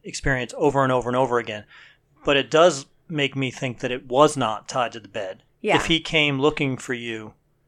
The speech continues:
Speaker 1: he was tied to you.
Speaker 2: That's true.
Speaker 1: He was interested
Speaker 2: Well, that was
Speaker 1: in
Speaker 2: the
Speaker 1: you.
Speaker 2: one and only time, because there wa-, had been, there was nights that I had slept in my parents' room or I had slept with my brother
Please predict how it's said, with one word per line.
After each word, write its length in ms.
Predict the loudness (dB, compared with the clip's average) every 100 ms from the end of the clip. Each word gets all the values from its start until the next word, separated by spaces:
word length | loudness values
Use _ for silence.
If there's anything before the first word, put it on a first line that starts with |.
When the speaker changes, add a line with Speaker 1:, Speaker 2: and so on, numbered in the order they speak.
| _ _
Speaker 1:
he 160 | -6 -4
was 140 | -4
tied 260 | 0 2 2
to 120 | -4
you. 260 | 0 0 0 _ _ -14
Speaker 2:
That's 200 | -10 -8
true. 240 | -8 -10 -10
Speaker 1:
He 120 | -8
was 120 | -4 -2
interested 540 | -4 -4 -4 -2 -2 0
Speaker 2:
Well, 80 | 6
that 140 | 6
was 80 | 6
Speaker 1:
in 60 | 2
Speaker 2:
the 140 | 4
Speaker 1:
you. 40 | 6
Speaker 2:
one 220 | 6 6
and 100 | 2
only 420 | 0 -2 -2 -4
time, 580 | -4 -4 -4 -6 -12 -20 _
because 320 | -10 -6 -6 2
there 220 | 2 2
wa-, 120 | 0
had 280 | 0 -2 0
been, 220 | -4 -2
there 180 | 0 0
was 160 | 0
nights 300 | -2 -4 -6
that 140 | -6 0
I 160 | 2 2 -2
had 240 | -6 -6
slept 240 | -6 -8 -8
in 60 | -10
my 100 | -10
parents' 480 | -6 -6 -6 -8
room 220 | -8 -6 -4
or 100 | -2
I 80 | -4
had 160 | -6
slept 200 | -8 -10
with 120 | -12
my 120 | -14 -12
brother 720 | -2 0 0 -2 -2 -4 -6